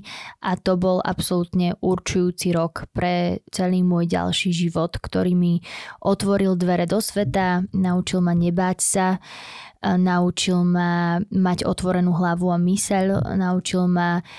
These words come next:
tolerancii, a naučil ma vystupovať zo svojej komfortnej zóny a to, že keď človek vystúpi zo svojej komfortnej zóny, tak sa posúva a čo mu to vtedy prináša. A naučil ma sa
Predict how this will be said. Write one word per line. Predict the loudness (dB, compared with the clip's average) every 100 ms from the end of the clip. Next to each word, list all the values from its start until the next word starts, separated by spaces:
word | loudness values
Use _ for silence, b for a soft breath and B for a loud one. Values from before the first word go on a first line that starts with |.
| B -2
tolerancii, | 2 2 4 2 2 0 0 0 2 2 0 -2 B B
a | -2 0 2 2
naučil | 2 2 2 0 -2 0 2 2
ma | 2 0 0 0 -2 -2
vystupovať | 0 0 2 0 0 0 2
zo | 0
svojej | 0 -2
komfortnej | 0 0 0 -2 0 0 2
zóny | 2 2 2
a | 0
to, | 0 -2
že | -2
keď | -4 -4
človek | 0 0 0 0
vystúpi | -2 0 -2 0 0
zo | 0 0
svojej | -2 -2
komfortnej | 0 -2 -2 -2 -2 0
zóny, | 0 0 0
tak | -4 -8 B B B -6
sa | -4
posúva | 0 -2 0 -2 0 0 -2 -4
a | -4 -4 -2
čo | 0
mu | 0 0
to | -4
vtedy | -2 0 0 0
prináša. | 0 0 2 2 0 0 0 0 -4 B B B B
A | -2
naučil | 0 2 0 0 0 2
ma | 0
sa | 0 -2 -2 0 -2 -2